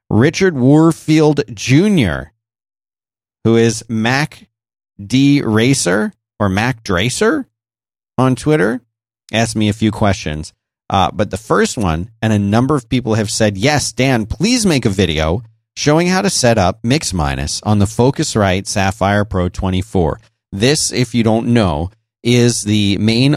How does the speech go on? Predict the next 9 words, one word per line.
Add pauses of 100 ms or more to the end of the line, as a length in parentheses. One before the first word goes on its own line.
(140)
audio
box
that
we're
using
in
our
second
studio,